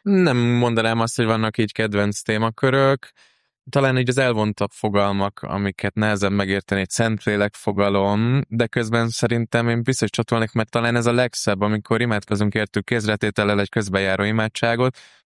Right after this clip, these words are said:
akkor azért érezhetően tapasztalható az, hogy, ö, hogy megilletődnek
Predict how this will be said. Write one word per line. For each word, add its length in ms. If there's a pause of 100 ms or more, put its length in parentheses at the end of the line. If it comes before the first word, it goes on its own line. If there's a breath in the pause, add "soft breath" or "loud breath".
(240)
akkor 320
azért 380 (160)
érezhetően 640
tapasztalható 1000 (460)
az, 260
hogy, 440
ö, 440 (120)
hogy 320
megilletődnek 1160